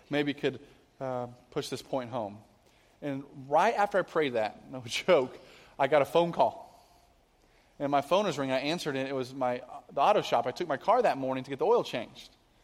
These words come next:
And I thought, "Fifty dollars in and out, we're gonna be good. Get the synthetic blend, yada, yada, yada." They said, "Hey, uh, there's a little problem." Ever heard that before?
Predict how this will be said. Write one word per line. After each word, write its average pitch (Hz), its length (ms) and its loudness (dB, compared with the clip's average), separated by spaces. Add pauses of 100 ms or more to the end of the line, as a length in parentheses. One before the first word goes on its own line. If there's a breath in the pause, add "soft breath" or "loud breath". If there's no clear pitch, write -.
(420 soft breath)
And 151 60 -2
I 147 40 -2
thought, 131 160 -10
"Fifty 139 180 -4
dollars 127 440 4
in 135 160 -6
and 123 80 -4
out, 127 300 0
we're 127 120 -8
gonna 127 140 -8
be 123 80 -8
good. 120 300 -2 (2000 soft breath)
Get 139 120 -8
the 135 60 -4
synthetic 127 500 0
blend, 123 480 -4
yada, 117 240 -4
yada, 107 180 -2
yada." 101 220 -10 (1300 soft breath)
They 139 120 -2
said, 135 260 0
"Hey, 175 300 0
uh, 170 120 4
there's 240 180 0
a - 20 -6
little 240 160 4
problem." 147 500 6
Ever 147 140 0
heard 170 140 2
that 190 140 8
before? 214 420 2